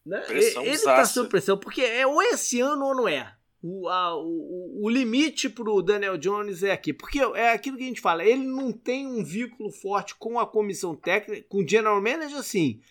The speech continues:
Speaker 1: mas com a comissão técnica, né? Pra, pra ser vinculado tão forte um com o outro.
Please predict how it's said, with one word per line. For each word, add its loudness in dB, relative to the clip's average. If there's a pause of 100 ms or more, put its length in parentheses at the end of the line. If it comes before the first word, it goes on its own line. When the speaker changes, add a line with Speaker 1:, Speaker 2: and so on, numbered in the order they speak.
(160)
Speaker 1:
mas -4
com 4
a 4
comissão 2
técnica, -4 (220)
né? 0
Pra, 0
pra -2
ser 4
vinculado 2
tão 2
forte -6
um -8
com -12
o -6
outro. -2